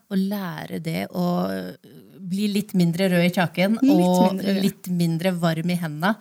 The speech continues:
Speaker 2: Mm.
Speaker 1: når de skal frem og ta ordet.
Speaker 2: Mm.
Speaker 1: Når de skal ta plass.
Speaker 2: Ja.
Speaker 1: Hvordan type kurs er det du holder?
Speaker 2: Jeg holder kurs, eh, innenfor, eh, retorikk, kommune-, altså presentasjonsteknikk,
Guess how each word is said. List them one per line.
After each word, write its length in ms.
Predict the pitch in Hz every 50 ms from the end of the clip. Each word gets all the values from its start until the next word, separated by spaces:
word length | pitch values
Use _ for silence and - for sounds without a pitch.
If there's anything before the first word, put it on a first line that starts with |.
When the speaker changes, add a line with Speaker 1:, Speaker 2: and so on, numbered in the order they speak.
| - -
Speaker 2:
Mm. 260 | 214 208 190 180 196
Speaker 1:
når 300 | 175 170 165 156 156 151
de 120 | 156 170 165
skal 180 | - - 185 180
frem 240 | - 160 151 151
og 120 | - - -
ta 160 | - 151 147 151
ordet. 280 | 170 151 147 - 160 - _ _ -
Speaker 2:
Mm. 320 | 311 349 277 240 262 294 - _ _ _ _ _ -
Speaker 1:
Når 100 | 190 180 160
de 60 | 180
skal 160 | - - 180
ta 140 | - 165 165
plass. 320 | _ 165 165 - - - _ -
Speaker 2:
Ja. 80 | 269 262 - _ _ _ _ _ _ _ _ _ _ _ _ _ - -
Speaker 1:
Hvordan 240 | 233 - - 320 277
type 220 | - 294 226 254 247
kurs 260 | - 220 214 208 - 220
er 60 | 190
det 100 | 160 165
du 60 | 170 185 190 180
holder? 340 | 170 160 82 113 113 - - _ _ _ _ _ _ _ _ _ _ _ _ -
Speaker 2:
Jeg 100 | - 269
holder 260 | 269 285 269 277 302 285
kurs, 440 | - 262 247 240 247 240 - -
eh, 220 | 254 240 240 240 233 -
innenfor, 580 | 254 226 190 180 180 180 - 214 202 202 202 190
eh, 280 | 208 202 202 202 196 190
retorikk, 580 | 196 196 - 214 214 285 320 - - - - -
kommune-, 280 | - 247 226 214 202 196
altså 240 | 196 208 - 208 202
presentasjonsteknikk, 1300 | 202 - 190 185 175 - 190 - 190 - 185 175 160 - - - 175 - - 277 311 - - - - -